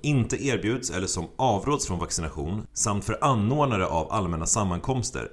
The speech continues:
inte behöver vara lika långtgående som annars. Om en verksamhetsutövare eller anordnare väljer att tillämpa systemet med vaccinationsbevis så kan förslaget alltså innebära att vaccinerade personer gynnas framför andra personer.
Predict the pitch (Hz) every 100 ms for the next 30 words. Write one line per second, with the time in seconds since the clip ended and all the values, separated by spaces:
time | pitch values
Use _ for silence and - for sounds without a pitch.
0 | - 143 113 - - 120 117 82 - 85
1 | 98 - - 95 104 90 92 131 139 78
2 | - 87 101 101 110 92 - - - -
3 | - - - - - - - - - -
4 | 175 170 156 143 - 95 85 82 85 78
5 | 78 80 76 120 143 143 127 95 80 73
6 | 69 73 - 87 135 139 127 95 90 -
7 | 147 113 127 131 143 127 - 82 80 80
8 | 80 87 - 98 107 98 - 64 - -
9 | - - - - - 117 143 151 147 -
10 | - 85 78 80 - - 92 82 101 104
11 | 85 71 73 73 71 95 110 - 131 147
12 | 147 123 110 98 85 78 78 76 69 92
13 | 123 104 123 95 - 104 87 71 92 156
14 | 139 90 - 71 64 62